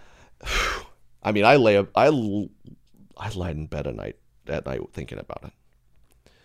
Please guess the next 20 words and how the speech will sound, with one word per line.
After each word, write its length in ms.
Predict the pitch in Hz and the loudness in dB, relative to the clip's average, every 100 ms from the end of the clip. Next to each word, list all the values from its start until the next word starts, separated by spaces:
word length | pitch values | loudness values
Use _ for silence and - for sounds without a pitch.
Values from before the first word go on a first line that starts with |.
| _ _ _ _ _ _ _ - | _ _ _ _ _ _ _ 2
Middle 200 | 143 151 | 4 4
school 260 | - 82 | 2 -8
is 120 | 85 | -8
crazy, 500 | - - 71 73 65 | -12 -14 -12 -12 -10
dude. 180 | 80 71 | -10 -4
Those 200 | 104 98 | -2 -2
are 40 | 82 | -4
the 80 | |
worst. 640 | 78 71 78 76 73 - - _ | -6 -4 -2 -2 -4 -12 -20 _
<laughs> 180 | - - | -16 -2
I 120 | 127 | 0
don't, 220 | 120 104 - - | 2 0 -2 -4
shout 140 | 117 | -4
out 60 | 107 | -2
to 60 | |
my 120 | 92 | -4
middle 180 | 80 80 | -2 -4
school 300 | 78 - 80 | -6 -6 -6
f-, 180 | 76 - _ | -6 -12 _
people. 360 | - 73 - 73 | -14 -12 -10 -14